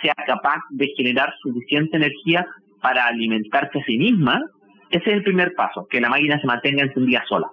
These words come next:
Ya con eso, se puede seguir avanzando en, oye,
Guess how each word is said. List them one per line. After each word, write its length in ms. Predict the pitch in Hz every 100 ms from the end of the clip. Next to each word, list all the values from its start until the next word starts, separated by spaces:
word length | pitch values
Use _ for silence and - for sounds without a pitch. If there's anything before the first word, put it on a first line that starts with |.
| - _ _
Ya 300 | - 170 185
con 180 | 208 214
eso, 460 | 240 - 135 233 262 _ _ -
se 100 | 131
puede 200 | 151 165
seguir 220 | 165 160
avanzando 460 | 160 147 143 160 151
en, 80 | 143
oye, 300 | 165 139